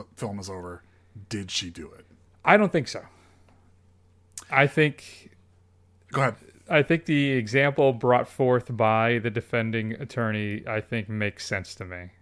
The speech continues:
Speaker 1: Hmm.
Speaker 2: Uh, I think the, the testimony from the kid later on as well, I think I didn't find that to be made up or in
Speaker 1: Mm-hmm.
Speaker 2: a way to p-, kind of protect his mother.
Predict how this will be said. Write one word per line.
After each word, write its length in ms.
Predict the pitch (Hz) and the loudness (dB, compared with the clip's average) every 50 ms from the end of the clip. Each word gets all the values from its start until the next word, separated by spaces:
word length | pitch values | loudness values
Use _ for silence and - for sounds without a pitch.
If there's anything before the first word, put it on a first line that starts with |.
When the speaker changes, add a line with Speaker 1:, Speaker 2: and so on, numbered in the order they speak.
| _ _ _ _ - | _ _ _ _ -10
Speaker 1:
Hmm. 240 | 127 113 107 98 98 - _ _ | -8 -8 -8 -10 -14 -18 _ _
Speaker 2:
Uh, 60 | - 117 | -6 -4
I 300 | 104 101 98 101 101 104 | -2 -2 -2 -2 -2 -4
think 300 | - - 120 110 - - | -2 -4 -4 -4 -4 -4
the, 380 | 120 117 110 110 107 107 98 - _ _ _ _ _ _ _ _ _ _ _ _ _ _ _ _ _ _ _ _ _ _ _ - - - - | -4 -2 -2 -2 -2 -4 -6 -8 _ _ _ _ _ _ _ _ _ _ _ _ _ _ _ _ _ _ _ _ _ _ _ -20 -20 -12 -8
the 80 | - 143 | -8 -6
testimony 640 | - - 160 151 - - 175 156 151 151 151 147 143 | -2 0 0 0 0 0 -2 0 0 0 0 0 -2
from 520 | 131 - 147 143 139 135 131 127 120 113 - - - - _ _ - | -2 -2 0 0 0 0 -2 -2 -4 -6 -10 -16 -20 -20 _ _ -8
the 120 | 170 139 | -6 -6
kid 420 | - - - 143 139 139 135 135 - - | -4 0 4 4 4 4 2 -2 -6 -2
later 360 | 156 143 139 139 127 131 131 | 0 2 2 4 2 2 2
on 160 | 131 131 131 131 | 2 2 2 0
as 120 | 123 107 120 | -2 -2 0
well, 300 | 120 127 127 123 123 123 | 2 4 4 4 4 2
I 100 | 120 113 | 0 -2
think 480 | - - - 131 120 113 - - - _ _ - _ _ _ _ - | -2 -4 -2 -2 -2 -2 -6 -10 -20 _ _ -20 _ _ _ _ -4
I 100 | 139 139 | 0 2
didn't 260 | 139 143 135 135 131 - | 2 4 2 0 -2 -10
find 480 | - - 139 127 123 127 127 127 123 | -4 0 0 2 2 2 2 0 0
that 240 | 123 127 127 - - | 0 0 0 -2 -4
to 80 | - 131 | -6 -4
be 160 | 120 127 120 | -2 -2 -2
made 280 | 117 117 120 120 117 120 | 0 0 0 0 2 2
up 300 | 117 120 127 127 - - - | 2 0 0 -2 -6 -10 -6
or 360 | - 123 117 117 117 117 117 | -2 0 0 0 2 0 0
in 60 | 113 | 0
Speaker 1:
Mm-hmm. 100 | 113 110 | 0 0
Speaker 2:
a 40 | 113 | 0
way 180 | 117 117 117 | 0 -2 -2
to 120 | 110 - 123 | -4 -6 -10
p-, 80 | - - | -14 -10
kind 180 | - - 120 113 | -6 -6 -4 -4
of 80 | - | -6
protect 420 | - 104 - - 127 117 - - - | -8 -12 -6 -4 -2 -4 -2 -4 -8
his 140 | 127 110 120 | -10 -8 -4
mother. 380 | 127 127 123 120 135 139 143 | -2 -2 -2 0 -2 -4 -6